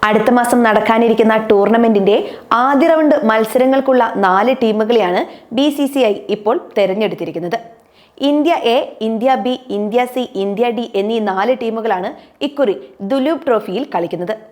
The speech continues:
ശുഭ്മാൻ ഗിൽ, അഭിമന്യു ഈശ്വർ, ഋതുരാജ് ഗെയ്ക്വാദ്, ശ്രേയസ് അയ്യർ എന്നിവരാണ് ടീമുകളുടെ നായകന്മാർ.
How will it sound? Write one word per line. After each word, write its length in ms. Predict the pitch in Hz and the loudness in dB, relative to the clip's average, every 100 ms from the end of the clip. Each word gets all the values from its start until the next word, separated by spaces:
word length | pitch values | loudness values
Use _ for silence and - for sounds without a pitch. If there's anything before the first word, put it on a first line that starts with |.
| _ _ - | _ _ -4
ശുഭ്മാൻ 380 | 196 196 196 202 196 | -2 -2 -6 -6 -4
ഗിൽ, 140 | 262 - - - | -6 -8 -16 -6
അഭിമന്യു 520 | 196 185 233 233 254 247 | -4 -2 -4 -4 -4 -4
ഈശ്വർ, 340 | 220 214 214 - - - 262 | -6 -6 -6 -6 -10 0 2
ഋതുരാജ് 420 | 254 320 330 277 214 | 4 4 4 2 2
ഗെയ്ക്വാദ്, 760 | 226 226 220 208 269 - - - | 2 2 0 0 0 -4 -12 -4
ശ്രേയസ് 400 | 262 269 320 311 | 0 2 0 0
അയ്യർ 220 | 269 269 269 | 0 0 0
എന്നിവരാണ് 500 | 220 220 226 202 175 - - | 0 2 2 2 -2 -6 -4
ടീമുകളുടെ 560 | 226 240 240 240 202 190 175 | 0 0 2 2 2 -2 -4
നായകന്മാർ. 680 | 170 170 180 160 160 170 | -4 -2 -2 -4 -6 -8